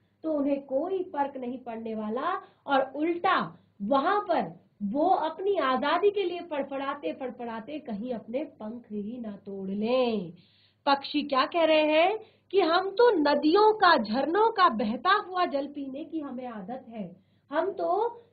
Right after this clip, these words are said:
नदी का, चढ़ी नदी का दिल टटोलते हुए उससे जल का मोती निकाल लेते हैं। देखिए, ये सुंदर पंक्तियां किस तरह से connect हो रही हैं एक class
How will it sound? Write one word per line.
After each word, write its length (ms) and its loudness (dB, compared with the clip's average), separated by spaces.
नदी 460 6
का, 500 -2
चढ़ी 360 6
नदी 380 4
का 220 0
दिल 360 2
टटोलते 540 -2
हुए 560 -4
उससे 460 -2
जल 280 0
का 280 -2
मोती 380 0
निकाल 420 0
लेते 280 -2
हैं। 260 0
देखिए, 260 -4
ये 160 -4
सुंदर 380 -8
पंक्तियां 440 -6
किस 240 -8
तरह 180 -2
से 140 -14
connect 500 -6
हो 120 -6
रही 200 -4
हैं 220 -6
एक 300 -12
class 260 -8